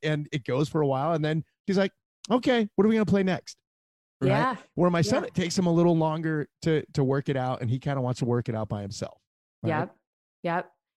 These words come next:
Speaker 2: And learning, you know, even teaching them that process just in an awareness basis of, "Wow, dude, I notice when you get upset, you like to kinda go in your cave. You like
Speaker 1: Yeah.
Speaker 2: to take that time and space.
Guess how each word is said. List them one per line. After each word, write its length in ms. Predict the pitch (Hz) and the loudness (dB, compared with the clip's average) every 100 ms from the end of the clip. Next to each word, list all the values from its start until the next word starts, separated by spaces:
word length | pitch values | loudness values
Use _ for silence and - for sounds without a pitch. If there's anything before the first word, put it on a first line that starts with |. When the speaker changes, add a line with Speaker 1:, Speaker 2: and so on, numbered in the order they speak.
| _ | _
Speaker 2:
And 220 | 247 269 | 2 4
learning, 360 | 285 349 415 311 | 4 4 2 2
you 80 | 285 | 2
know, 80 | 294 | 2
even 260 | 285 349 | 0 0
teaching 580 | - - 277 - 320 294 | -2 0 -2 0 0 0
them 400 | 302 311 285 214 | 0 0 0 0
that 300 | 202 196 226 - | 2 2 0 -4
process 680 | 220 196 208 - 277 277 277 | -2 0 0 -2 -2 -2 -2
just 200 | 285 - | -6 -2
in 120 | 254 | 0
an 120 | 233 | 0
awareness 520 | 202 185 190 214 240 | 2 2 2 0 -2
basis 500 | - 254 262 302 277 | 0 -2 -2 -4 -2
of, 160 | 277 226 | -2 -2
"Wow, 380 | 311 403 277 202 - _ _ _ _ _ _ | 0 2 2 0 -8 _ _ _ _ _ _
dude, 220 | 349 403 | 2 4
I 140 | 277 320 | 2 2
notice 420 | 285 381 226 - | 2 2 0 -2
when 140 | 226 | 0
you 100 | 262 | 0
get 140 | 269 269 | 2 0
upset, 580 | 208 - 294 339 254 - _ _ _ _ | 0 -2 0 2 0 -4 _ _ _ _
you 180 | 196 277 | -2 0
like 200 | 302 294 | 2 0
to 80 | 302 | -2
kinda 220 | - 220 | -2 -2
go 180 | 196 190 | 2 2
in 80 | 220 | 2
your 80 | 262 | -2
cave. 640 | 254 226 208 208 226 226 _ _ _ _ _ _ | -2 0 2 2 -2 -8 _ _ _ _ _ _
You 140 | 185 | 0
like 260 | 196 208 202 | 2 2 2
Speaker 1:
Yeah. 160 | 147 147 | 2 2
Speaker 2:
to 40 | |
take 160 | 190 190 | 0 0
that 200 | 220 226 | 0 -2
time 300 | 220 220 233 | 0 0 2
and 120 | 262 | 0
space. 680 | 262 - 214 214 240 - - | 0 0 2 2 0 -6 -12